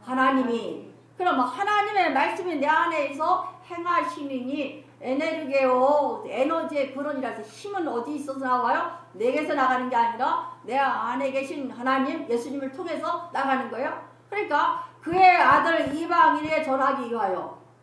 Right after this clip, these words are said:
어, 핍박자고 대적자인 사도 바울이 예수님 만나는 순간에 즉시로 그의 아들을 전하기 위해서, 예수를 전하기 위해서,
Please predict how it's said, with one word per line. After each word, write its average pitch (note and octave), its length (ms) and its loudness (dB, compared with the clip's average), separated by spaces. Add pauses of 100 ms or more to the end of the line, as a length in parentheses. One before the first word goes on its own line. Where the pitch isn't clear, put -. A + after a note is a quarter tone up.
(180)
어, - 300 -6
핍박자고 F#4 720 4
대적자인 D4 640 -2
사도 D4 320 -6
바울이 C4+ 360 -2
예수님 C4 300 -6
만나는 C4+ 380 -4
순간에 F#4 760 -4 (220)
즉시로 F4+ 760 2
그의 D#4+ 200 6
아들을 E4 960 4
전하기 C4+ 400 0
위해서, A3 220 -4
예수를 D#4+ 440 -4
전하기 B3+ 380 -4
위해서, A#3+ 880 -2